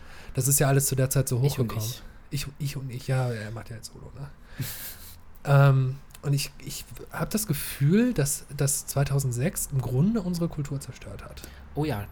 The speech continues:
Speaker 2: weil sie so eine Fake-Identität geschaffen hat.
Speaker 1: Genau.
Speaker 2: Äh, die zweitausendsechs, die Weltmeisterschaft.
Speaker 1: Äh, die, die sich ja auch mal fortsetzt, ne? Also ich meine,
Speaker 2: Ja,
Speaker 1: man,
Speaker 2: ja,
Speaker 1: man,
Speaker 2: klar.
Speaker 1: man schaut sich so deutsches Werbefernsehen heutzutage an.
Speaker 2: Ja,
Speaker 1: Das ist nicht
Speaker 2: <laughs> um
Speaker 1: zu
Speaker 2: Gottes Willen.
Speaker 1: ertragen.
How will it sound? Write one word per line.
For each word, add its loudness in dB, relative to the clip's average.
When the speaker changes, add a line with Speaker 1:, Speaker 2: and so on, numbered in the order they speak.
Speaker 2:
weil -2
sie -4
so -4
eine -2
Fake-Identität -4
geschaffen -6
hat. -6
Speaker 1:
Genau. 4
Speaker 2:
Äh, -10
die -4
zweitausendsechs, -8
die -6
Weltmeisterschaft. -10
Speaker 1:
Äh, 2
die, 0
die 4
sich 4
ja 4
auch -4
mal 0
fortsetzt, 0
ne? 0
Also 4
ich 2
meine, 6
Speaker 2:
Ja, 6
Speaker 1:
man, 4
Speaker 2:
ja, 4
Speaker 1:
man, 6
Speaker 2:
klar. 6
Speaker 1:
man 4
schaut 6
sich 2
so 2
deutsches 2
Werbefernsehen 2
heutzutage -4
an. 0
Speaker 2:
Ja, 8
Speaker 1:
Das 6
ist 0
nicht 8
Speaker 2:
<laughs> -
um 4
Speaker 1:
zu 4
Speaker 2:
Gottes 6
Willen. 4
Speaker 1:
ertragen. 2